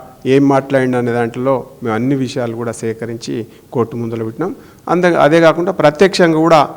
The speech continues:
ఏం జరిగింది అక్కడ అనేటువంటి విషయంలో మేము కోర్టుకు విన్నవించినాం. కోర్టు దాన్ని మన్నించి మా యొక్క దాంట్లో సహేతుకత ఉంది, ఇది నిజమే అనేటువంటి భావించి కోర్టు కేసు ఫైల్ చేసింది. ఆ, వచ్చే నెల ఇరవై ఐదు తారీఖు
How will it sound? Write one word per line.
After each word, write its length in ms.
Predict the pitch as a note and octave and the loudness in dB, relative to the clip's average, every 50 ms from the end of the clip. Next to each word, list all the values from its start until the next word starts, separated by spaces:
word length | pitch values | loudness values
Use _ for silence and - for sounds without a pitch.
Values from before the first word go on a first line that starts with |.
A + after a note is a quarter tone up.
| - - | -6 0
ఏం 180 | B2 C#3 D3+ D3+ | 2 2 2 2
జరిగింది 380 | C#3+ D3+ C#3+ C#3 C#3 C3+ B2+ | 2 2 2 2 0 -2 -2
అక్కడ 220 | B2 A#2+ A#2+ B2 A#2+ | -4 -4 -4 -6 -6
అనేటువంటి 380 | A#2 A#2 A2 A2+ A#2 A2 G#2+ | -4 -6 -6 -8 -10 -12 -10
విషయంలో 500 | A2 A2 - - B2+ B2 C3 C3+ B2 B2 - - - - - - | -10 -12 -10 -10 -8 -6 -4 -4 -6 -6 -8 -14 -20 -20 -14 -8
మేము 260 | A2+ A2+ A#2 A#2 A#2 G#2 | -4 -2 0 0 -2 -4
కోర్టుకు 500 | G#2+ - A2 A2 A#2 C3+ - - A#2 G#2+ | -4 -4 -4 -4 -4 -6 -8 -6 -6 -4
విన్నవించినాం. 600 | G#2 A2 A2 A2+ A2 A2 A2 G#2+ - D3 F3 A3+ - - - - - - | -4 -2 -2 0 0 -2 -2 -4 -6 -6 -6 -8 -10 -16 -20 -14 -4 4
కోర్టు 240 | D#3 E3+ E3+ F3 E3+ | 4 4 6 6 4
దాన్ని 480 | D3 D3+ C#3+ C3+ C3+ C3+ C3 A#2+ G#2+ - - - - - | 6 6 4 4 4 2 0 0 -2 -6 -12 -20 -12 -4
మన్నించి 680 | B2 A#2+ A#2+ C3+ D3 D3+ D3+ D3+ E3 E3+ D#3 C#3+ - - - - - - - - B2+ | 0 2 2 4 4 2 2 0 0 0 0 0 -2 -6 -12 -18 -20 -20 -12 -4 0
మా 120 | B2+ B2 | 2 2
యొక్క 220 | B2 B2 B2 C3 | 2 2 2 2
దాంట్లో 360 | A#2 A#2+ B2+ C3+ C#3+ - C3+ B2 | 2 4 4 2 0 -2 -6 -4
సహేతుకత 580 | - C3 A#2 B2+ C#3 C3+ - A#2+ - B2+ C3 | -2 0 0 0 0 -2 -2 -6 -6 -4 -4
ఉంది, 400 | A#2+ A#2+ A#2+ B2 B2 B2+ A#2+ - - - - - _ - C3+ | -4 -4 -4 -4 -4 -4 -4 -6 -8 -16 -20 -20 _ -6 -4
ఇది 340 | A#2+ A2+ A#2+ A#2 A2+ A2+ - | -2 0 2 0 0 0 -2
నిజమే 380 | B2 B2 B2+ C#3 D#3+ D#3 D#3 D3 | -2 -2 2 4 4 4 4 2
అనేటువంటి 440 | C#3 C3 B2+ A#2+ A#2 A#2+ A#2 A2+ A2 | 2 0 -2 -4 -6 -6 -8 -8 -4
భావించి 580 | A2 G#2+ A2 A#2 A#2+ A#2 A#2 - E3 E3+ E3 - - - - - _ - | -4 -2 -2 -2 -4 -4 -4 -4 -4 -4 -4 -6 -12 -20 -20 -18 _ -2
కోర్టు 400 | C3+ C3 B2+ C3 - B2+ A#2 A2 - | 0 0 0 0 -2 -4 -4 -4 -4
కేసు 220 | - A#2+ B2 - - | -4 -4 -4 -4 -4
ఫైల్ 280 | - C3+ C3 C3 C3 | -2 -2 -2 -2 -2
చేసింది. 400 | C3+ C3+ B2+ D3 C#3 C#3+ - A2 - - - - - - _ - | -2 -4 -4 -4 -4 -4 -4 -4 -6 -12 -20 -20 -20 -18 _ -4
ఆ, 140 | C3+ C3 B2+ | 0 0 2
వచ్చే 340 | B2 C3 C#3 - - G3+ F#3 | 2 2 2 6 6 6 8
నెల 200 | E3+ E3 D3 C#3 | 8 6 4 4
ఇరవై 280 | B2+ B2 C3 C3+ C3 | 2 0 2 2 2
ఐదు 120 | B2+ B2 - | 0 0 0
తారీఖు 520 | C3 A#2+ A2+ A#2+ A#2 - A#2+ A#2 A2 G#2+ | 0 0 0 0 -2 -4 -4 -2 -2 -4